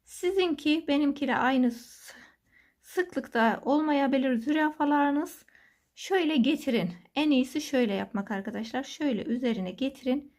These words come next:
Nereye geliyorsa orayı ekleyin. Bir, iki, üç, dört. Şöyle tutuyorum ben.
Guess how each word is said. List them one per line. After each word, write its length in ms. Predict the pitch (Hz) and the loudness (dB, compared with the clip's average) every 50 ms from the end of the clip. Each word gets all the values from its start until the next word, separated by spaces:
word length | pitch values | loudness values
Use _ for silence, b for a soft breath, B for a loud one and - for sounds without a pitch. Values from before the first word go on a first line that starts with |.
| B B - | B B -4
Nereye 340 | 277 294 311 302 277 240 190 | -2 0 0 2 2 0 0
geliyorsa 640 | 180 175 233 254 269 285 285 294 285 285 - - | 2 2 2 2 2 2 2 0 0 -2 -4 -10
orayı 460 | - - - 254 277 277 269 233 226 - | -10 -8 -2 0 2 2 4 4 2 2
ekleyin. 640 | - 190 220 226 - - 202 190 175 175 175 - - _ _ _ _ _ _ _ _ _ _ _ _ _ _ _ _ _ _ _ _ _ _ _ _ | 0 -2 -4 -6 -6 -4 -4 -2 -2 -2 -4 -8 -12 _ _ _ _ _ _ _ _ _ _ _ _ _ _ _ _ _ _ _ _ _ _ _ _
Bir, 420 | 285 285 277 269 277 277 - - _ - | 0 0 2 2 0 -2 -6 -10 _ -6
iki, 380 | 254 254 - - - 285 247 | -6 -6 -6 -6 -4 -2 -2
üç, 480 | - - 254 262 254 262 - - - - _ | 0 0 -2 -2 -4 -8 -12 -18 -18 -10 _
dört. 560 | - 240 233 233 247 294 294 - - - B B B B B B B B B _ _ _ _ | -2 -2 0 0 0 -2 -4 -8 -14 -16 B B B B B B B B B _ _ _ _
Şöyle 420 | - - - 285 254 226 202 220 | -10 -4 -2 0 0 0 -2 -4
tutuyorum 600 | - - - - - 294 269 254 240 226 220 220 | -8 -14 -20 -8 -4 -2 0 2 2 2 2 2
ben. 320 | 233 240 247 294 294 - | 2 0 0 -2 -4 -6